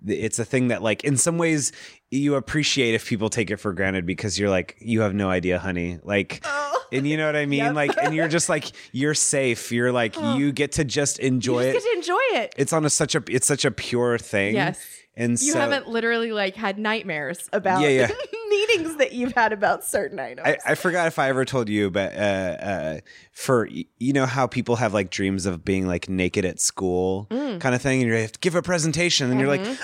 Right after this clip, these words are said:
Speaker 1: "Oh no, I'm naked."
Speaker 2: Oh, I hate
Speaker 1: I,
Speaker 2: when it, I hate
Speaker 1: I
Speaker 2: when that happens.
Speaker 1: Like, people ask me, "Oh, do you have, like, nightmares of, like, true crime or serial killer stuff from working on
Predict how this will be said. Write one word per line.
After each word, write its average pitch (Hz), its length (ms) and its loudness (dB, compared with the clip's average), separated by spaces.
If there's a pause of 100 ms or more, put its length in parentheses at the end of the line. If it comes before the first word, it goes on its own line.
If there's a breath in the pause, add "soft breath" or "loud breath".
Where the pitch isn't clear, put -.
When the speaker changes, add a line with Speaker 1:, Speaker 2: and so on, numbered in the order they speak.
(140)
Speaker 1:
"Oh 214 300 0
no, 226 400 0
I'm 208 160 0
naked." 208 760 0
Speaker 2:
Oh, 120 80 -4
I - 180 -6
hate - 140 -12
Speaker 1:
I, 147 140 0
Speaker 2:
when 294 100 -6
it, 269 160 -12
I 262 60 -14
hate 302 100 -12
Speaker 1:
I - 120 4
Speaker 2:
when - 80 2
that 269 80 -4
happens. 233 580 -10
Speaker 1:
Like, 143 320 -2
people 165 320 2
ask 139 160 0
me, 131 120 2
"Oh, 120 120 4
do 117 100 -2
you 120 100 -2
have, 110 160 0
like, 95 260 0 (320)
nightmares 104 600 0
of, 90 140 -4
like, 90 220 -4
true - 200 -6
crime 113 340 0
or 92 40 -2
serial 123 320 0
killer 101 300 -2
stuff 92 280 -2
from 95 160 -8
working 95 260 -2
on 90 300 -2